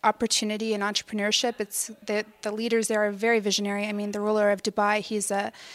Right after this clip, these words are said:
he's an entrepreneur himself himself. He believes in startups. He, he brings this culture out in Dubai of, like, really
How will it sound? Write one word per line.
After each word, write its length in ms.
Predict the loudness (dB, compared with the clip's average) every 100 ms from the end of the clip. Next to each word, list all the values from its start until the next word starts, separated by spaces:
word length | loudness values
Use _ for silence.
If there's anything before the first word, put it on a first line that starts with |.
| -18 -16
he's 220 | 0 2 6
an 80 |
entrepreneur 440 | 6 4 0 -2 0
himself 120 | -2
himself. 240 | 2 2 2
He 140 | -2
believes 340 | -2 0 0 0
in 100 | 0
startups. 460 | 0 0 0 -2 -4
He, 220 | -4 -4 -6
he 200 | -4 -2
brings 440 | -4 0 2 2
this 140 | 0 -2
culture 380 | 0 -2 2 4
out 260 | 4 2
in 80 | -2
Dubai 400 | -2 0 0 0
of, 100 | -2
like, 180 | -6 -6
really 520 | -6 0 2 2 -2